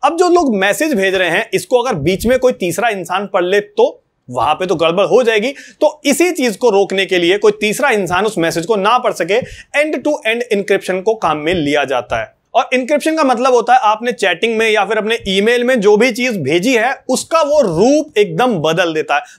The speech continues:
मान लो आप लोगों ने कोई मैसेज लिखा, "Hello, how are you?" और उसको आप लोग एन्क्रिप्ट कर देते हो किसी भी फॉर्म में, तो वो "Hello,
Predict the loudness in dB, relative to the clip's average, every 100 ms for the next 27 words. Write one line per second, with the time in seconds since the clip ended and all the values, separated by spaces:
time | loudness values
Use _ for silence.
0 | -4 -2 0 0 0 0 0 2 2 2
1 | 0 -2 0 0 0 0 -2 2 0 0
2 | 2 2 2 -2 -2 0 2 2 0 -4
3 | -4 -2 -4 -2 0 0 2 0 0 -2
4 | 0 -2 -2 -2 0 0 0 0 0 0
5 | 0 2 0 0 0 0 2 2 2 0
6 | 0 0